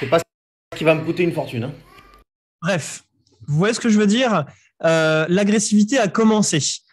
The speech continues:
Speaker 2: Pourtant, euh, moi, j'ai rien fait de mal, hein. Je veux dire, on est le douze avril. On est le douze avril, il faut payer. Euh, enfin, voilà. Je, mais du coup, du coup, les choses parlent d'elles-mêmes. Les choses parlent d'elles-mêmes.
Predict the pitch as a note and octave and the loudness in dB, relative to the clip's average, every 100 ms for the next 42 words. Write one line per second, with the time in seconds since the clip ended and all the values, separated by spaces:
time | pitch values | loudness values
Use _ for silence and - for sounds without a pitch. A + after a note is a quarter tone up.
0 | _ G3 D3+ A3 G3 C3+ _ _ _ _ | _ -6 -2 -2 -2 -4 _ _ _ _
1 | _ - E3 D#3+ D#3 D3+ D3+ E3+ F3 D#3+ | _ -2 0 0 0 0 0 -2 -2 -2
2 | D3 C3+ A3+ D4 A#3 A#3 A#3 _ _ D#3+ | -2 0 0 2 0 -2 -6 _ _ -2
3 | E3 F#3+ B3+ F3+ F3+ A3 F3 D#3 E3 A#3+ | 0 2 0 0 0 2 0 0 0 0
4 | C#4 D4+ F3 C3+ C3+ _ D#3 D#3 D3 D3+ | 0 0 0 -2 -6 _ -2 0 0 0
5 | D3 C#3 G#3 D#4 C#4+ - _ _ _ - | 0 0 0 0 -2 -6 _ _ _ -6
6 | C#3 D3 D3+ G#3+ C#4+ D4 - _ _ _ | -2 0 2 2 0 -4 -14 _ _ _
7 | - D3 D3 C#3+ C#3+ C#3+ C#3 D#3 F3+ E4+ | -2 0 2 0 0 -2 -2 -2 0 0
8 | A3+ - _ D3+ D#3 - F#2 - F3+ G3 | -4 -8 _ -8 -6 -6 -10 -6 0 0
9 | A3 D#4+ C#4 - _ _ _ - F3 C#4+ | 2 0 0 -6 _ _ _ -6 -2 2
10 | C#4 F#3 E3 C4 A3 - F#3+ F3+ F#3 F#3+ | 2 2 0 -2 -2 -2 0 0 0 0
11 | D#3 C3 - _ _ D3 D3 G3+ G3 F3+ | -2 -4 -6 _ _ -6 -4 -2 -2 -2
12 | D#3 D3 C#3+ E3 A3 D#3 | 0 0 0 -2 -2 -6